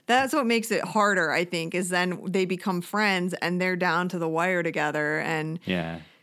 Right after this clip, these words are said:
Speaker 1: then you gotta turn on your friends. Um, okay, so now Aaron's going to Brett's room 'cause his room is just fucking Grand Central Station.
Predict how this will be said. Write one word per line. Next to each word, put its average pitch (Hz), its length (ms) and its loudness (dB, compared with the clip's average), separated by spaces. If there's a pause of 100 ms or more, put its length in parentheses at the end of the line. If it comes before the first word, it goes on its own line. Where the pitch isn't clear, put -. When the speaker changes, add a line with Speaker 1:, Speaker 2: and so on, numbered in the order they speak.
(460)
Speaker 1:
then 214 100 2
you 233 100 4
gotta 262 120 2
turn 269 180 -2
on 294 100 0
your 294 120 -2
friends. 269 600 -4 (600)
Um, 185 680 0
okay, 175 280 0
so 175 100 -4
now 202 140 4
Aaron's 285 480 2
going 196 220 0
to 175 60 0
Brett's 156 380 -2
room 156 420 -4
'cause 170 140 -6
his 175 180 -4
room 202 200 0
is 180 100 -2
just 175 180 -6
fucking 170 360 -6
Grand 202 340 0
Central 233 340 -2
Station. 160 800 -4